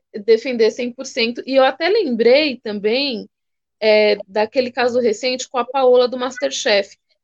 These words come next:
que ela teve uma fala que muitos disseram que,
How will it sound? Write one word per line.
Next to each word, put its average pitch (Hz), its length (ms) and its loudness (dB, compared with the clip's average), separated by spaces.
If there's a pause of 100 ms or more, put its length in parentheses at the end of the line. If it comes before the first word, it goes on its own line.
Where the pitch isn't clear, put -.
que 330 80 -4
ela 294 180 2
teve 269 320 -6
uma 254 260 -4
fala 240 580 -2 (260)
que 269 120 -6
muitos 254 360 -6 (140)
disseram 233 460 -4
que, 220 720 -10